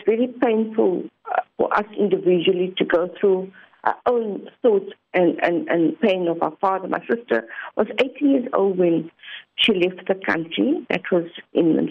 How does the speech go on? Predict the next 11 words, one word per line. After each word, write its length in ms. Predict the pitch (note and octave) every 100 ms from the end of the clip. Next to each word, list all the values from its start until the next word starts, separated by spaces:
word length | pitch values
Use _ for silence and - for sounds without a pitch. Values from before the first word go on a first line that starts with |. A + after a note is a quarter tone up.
| -
sixties. 400 | G#3 - - B3+ - _ - _ -
My 100 | -
brother 340 | G3 F3 F#3+
was 120 | F#3+ F#3 -
thirteen 300 | F4 E4 C#4
years 160 | A#3+ A#3+
old 220 | F#3+ F3+
and 80 | F3
I 80 | -
was 160 | F#3+ F#3+ -
six. 180 | G3+